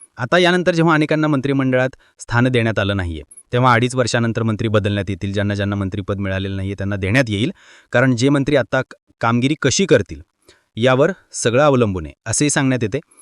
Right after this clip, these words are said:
पण त्यापूर्वी अनेक घटना घडल्याचं महाराष्ट्राने पाहिलं. म्हणजे डिसेंबरमध्ये देवेंद्र फडणवीस यांच्या नेतृत्वाखालील मंत्रिमंडळाची वर्षपूर्ती असेल येणाऱ्या दोन हजार पंचवीसला, आणि तेव्हा काही निर्णय घेतला जाईल का हे पाहावं लागणार आहे.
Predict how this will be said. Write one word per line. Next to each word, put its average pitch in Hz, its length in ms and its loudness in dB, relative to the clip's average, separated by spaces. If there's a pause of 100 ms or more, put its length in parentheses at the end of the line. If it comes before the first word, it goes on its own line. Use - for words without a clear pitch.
(200)
पण 165 160 2
त्यापूर्वी 175 500 0
अनेक 147 300 0
घटना 135 460 -2
घडल्याचं 107 420 -2
महाराष्ट्राने 98 520 -4
पाहिलं. 82 360 -8 (540)
म्हणजे 113 260 2
डिसेंबरमध्ये 127 640 2
देवेंद्र 110 320 0
फडणवीस 107 440 -2
यांच्या 104 240 -2
नेतृत्वाखालील 101 600 -4
मंत्रिमंडळाची 101 640 -4
वर्षपूर्ती 98 580 -6
असेल 160 200 -4 (100)
येणाऱ्या 92 320 -4
दोन 90 140 -4
हजार 92 180 -4
पंचवीसला, 101 520 -6 (440)
आणि 147 180 0
तेव्हा 147 180 2
काही 135 120 -2
निर्णय 120 280 2
घेतला 104 280 -2
जाईल 90 180 -4
का - 140 -10 (380)
हे 151 60 2
पाहावं 113 320 0
लागणार 76 280 -6
आहे. - 60 -16